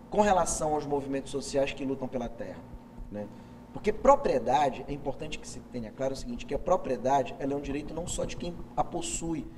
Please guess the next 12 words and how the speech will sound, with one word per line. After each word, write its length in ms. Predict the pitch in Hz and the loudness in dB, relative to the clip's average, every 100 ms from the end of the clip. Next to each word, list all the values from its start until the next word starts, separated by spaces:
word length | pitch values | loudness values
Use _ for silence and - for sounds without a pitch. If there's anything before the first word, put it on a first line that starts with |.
| - | -8
mas 120 | 127 147 | -4 0
ela 100 | 156 | 2
também 380 | - 254 170 220 | 4 4 4 2
é 40 | |
um 40 | 214 | 0
direito 320 | 143 147 113 | -2 -6 -4
de 80 | 113 | -6
acesso, 580 | 101 - 104 - - - - - - - 107 | -6 -6 -8 -10 -14 -18 -18 -18 -18 -14 -12
né? 80 | - - - | -12 -14 8
Todos 260 | 202 214 - | 10 10 6
têm 100 | 170 | 0
direito 340 | 156 160 - | 0 0 0